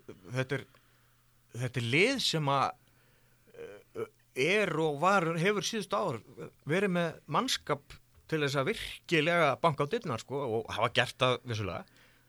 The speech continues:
En, en hérna, en þessi, þessar krónur, sko,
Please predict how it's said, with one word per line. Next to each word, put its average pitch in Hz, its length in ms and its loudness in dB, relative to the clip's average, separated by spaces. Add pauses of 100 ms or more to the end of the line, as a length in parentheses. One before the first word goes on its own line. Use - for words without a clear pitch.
(220)
En, 120 280 -4
en 120 180 -4
hérna, 131 420 -4 (840)
en 135 160 2
þessi, 208 580 2 (320)
þessar 190 320 -2
krónur, 185 580 2
sko, 202 480 0